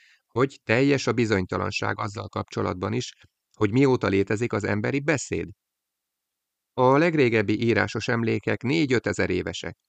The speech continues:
tehát a beszélt nyelv biztosan régebbi ennél. Az egyik elméletet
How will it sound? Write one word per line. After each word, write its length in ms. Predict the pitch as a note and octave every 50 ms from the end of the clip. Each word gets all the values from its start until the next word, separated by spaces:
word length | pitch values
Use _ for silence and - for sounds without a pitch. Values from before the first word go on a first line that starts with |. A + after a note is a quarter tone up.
| _ _ _ _ _ _ _ _ _
tehát 560 | - G2 F#2+ - F#2+ G2 G#2+ A#2+ D3 - -
a 100 | _ G2+
beszélt 480 | F2+ F2+ G#2+ - - - F#2+ F2 F#2 -
nyelv 260 | - D#3 A2+ B2 C3 B2+ - _ _ _ _ _ _ _
biztosan 580 | _ C3+ G3 G3 - - A2+ G#2+ - G2 G2 F#2+
régebbi 500 | G2 F#2+ F2+ F2+ F#2 F2 E2 - - -
ennél. 400 | G2 F#2+ F#2 F2+ F2+ F2+ F2+ F#2 - _ _ _ _ _ _ _ _ _ _ _ _ _ _ _ _ _ _ _ _ _ _ _ _ _ _ _ _ _ _ _ _
Az 260 | B2 B2 C3 C3+ C#3
egyik 320 | - F3 E3+ D3 B2+ A2 A#2
elméletet 640 | C3 B2+ B2 A#2+ A2 G#2+ G#2 G#2 G#2 - A#2+ A#2+ -